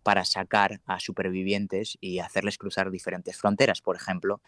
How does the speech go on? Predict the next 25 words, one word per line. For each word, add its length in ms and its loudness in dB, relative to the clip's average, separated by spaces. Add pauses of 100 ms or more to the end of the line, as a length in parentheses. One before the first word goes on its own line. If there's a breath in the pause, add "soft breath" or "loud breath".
(140 soft breath)
entre 240 -4
España 320 -4
y 60 -14
Francia, 460 0
¿no? 180 -8 (520 loud breath)
Entonces, 260 6
bueno, 200 6
esas 220 0
historias 420 4
dignifican 680 0
y 80 -8
nos 180 -8
hablan 300 2
de, 420 2
de 260 -6
héroes 520 4
anónimos. 600 -2
Entonces, 440 -8
eh, 160 -2
eso 160 0
a 20 4
mí 140 6
me 80 4
impacta 340 -8
mucho. 320 -8